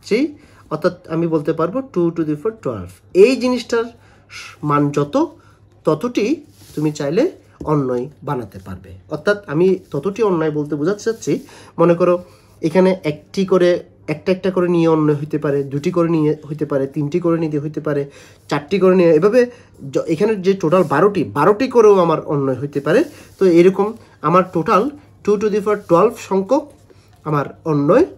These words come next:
তৈরি করতে পারবো। এবার আসি, এই যে অন্যয় যখন আমরা বলি, আমি আবারও বলছিলাম অন্যয় মানে হচ্ছে relation। তাই অন্যয়ের মধ্যে যে উপাদানগুলো আছে, যেমন ধরো এ কমা এক্স একটি উপাদান, আমরা মানে স্বাভাবিকলি এভাবে চিন্তা করবো, এর সাথে এক্স এর একটি relation, তাই এটিকে পড়তে হবে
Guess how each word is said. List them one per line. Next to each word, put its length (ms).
তৈরি 200
করতে 300
পারবো। 280
এবার 140
আসি, 340
এই 120
যে 340
অন্যয় 440
যখন 280
আমরা 220
বলি, 240
আমি 220
আবারও 280
বলছিলাম 440
অন্যয় 320
মানে 180
হচ্ছে 240
relation। 480
তাই 260
অন্যয়ের 440
মধ্যে 220
যে 200
উপাদানগুলো 580
আছে, 280
যেমন 260
ধরো 140
এ 240
কমা 180
এক্স 240
একটি 240
উপাদান, 360
আমরা 300
মানে 260
স্বাভাবিকলি 480
এভাবে 200
চিন্তা 240
করবো, 220
এর 180
সাথে 320
এক্স 200
এর 100
একটি 200
relation, 420
তাই 220
এটিকে 260
পড়তে 340
হবে 260